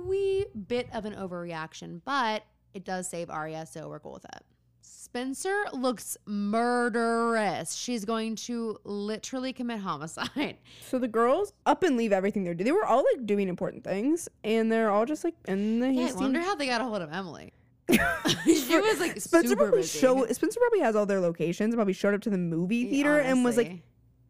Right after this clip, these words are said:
Speaker 2: "Emily."
Speaker 1: She's like, "We'll talk about this
Speaker 2: <laughs>
Speaker 1: later." <laughs> And they go back, and Spencer's like, "I can't believe Allie set me up. She told Jason that I blah, blah." And they're all like, "Oh my God, oh my God."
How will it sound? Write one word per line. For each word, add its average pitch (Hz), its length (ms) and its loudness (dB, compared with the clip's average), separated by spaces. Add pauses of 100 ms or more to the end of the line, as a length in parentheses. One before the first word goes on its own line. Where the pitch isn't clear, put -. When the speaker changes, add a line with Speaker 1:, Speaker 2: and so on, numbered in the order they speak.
(100)
Speaker 2:
"Emily." 208 360 4
Speaker 1:
She's 175 80 2
like, 262 140 -2
"We'll 247 260 2
talk 330 120 2
about 202 360 0
this 254 300 6
Speaker 2:
<laughs> 226 120 -2
Speaker 1:
later." 214 500 2 (200)
<laughs> 311 80 4 (680)
And 240 140 0
they 240 80 2
go 254 160 4
back, 214 320 2
and 226 160 -2
Spencer's 247 340 -4
like, 247 120 -4
"I 320 100 -2
can't 466 380 -4
believe 427 380 -2 (340)
Allie 415 320 -4
set 494 280 -2
me 427 80 -2 (160)
up. 339 100 -4
She - 160 -8
told 466 280 -4
Jason 427 320 -6
that 330 100 -8
I 415 240 -4
blah, 381 120 -4
blah." 285 240 0 (340)
And 202 80 -8
they're 240 100 -6
all 269 120 -6
like, 247 200 -6
"Oh 370 120 -6
my 339 120 -6
God, 320 200 -4
oh 294 40 -8
my 277 140 -8
God." 302 520 -4